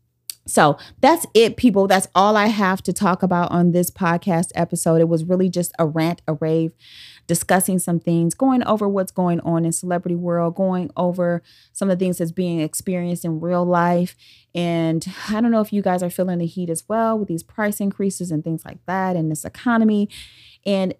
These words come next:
there's so many other terrible things going on, but, like, this could be a whole huge podcast of every explosive thing, but I didn't wanna go there.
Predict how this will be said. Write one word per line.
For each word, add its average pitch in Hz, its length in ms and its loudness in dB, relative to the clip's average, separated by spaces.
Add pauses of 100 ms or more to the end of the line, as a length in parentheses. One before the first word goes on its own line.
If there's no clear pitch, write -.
(140)
there's 233 280 2
so 330 160 2
many 269 280 4
other 196 220 0
terrible 190 400 -2
things 185 300 -2
going 190 260 0
on, 190 140 -2
but, 185 100 0
like, 175 220 -2
this 277 160 0
could 180 220 0
be 175 280 -2
a 127 120 -6
whole 175 500 2
huge 165 800 -2 (320)
podcast 135 920 -4 (120)
of 143 260 0 (120)
every 147 380 0
explosive - 760 -4
thing, 110 340 -6
but 156 240 0
I 196 100 4
didn't 185 300 2
wanna 170 260 0
go 131 240 -2
there. - 340 -10